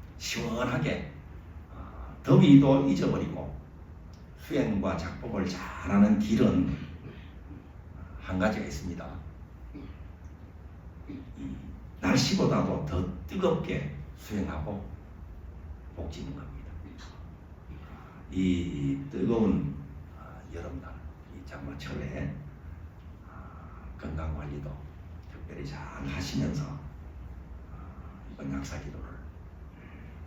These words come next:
잘해서 여러분들과 또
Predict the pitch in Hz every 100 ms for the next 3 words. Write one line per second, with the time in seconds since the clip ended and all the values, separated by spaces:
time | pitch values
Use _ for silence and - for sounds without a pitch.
0 | - - - - - - - - - -
1 | - - - - 80 - 71 65 - -
2 | - - - - - - - - - -
3 | - - - - - 82 87 85 - -
4 | - - - - - - - - - -
5 | 76 76 - -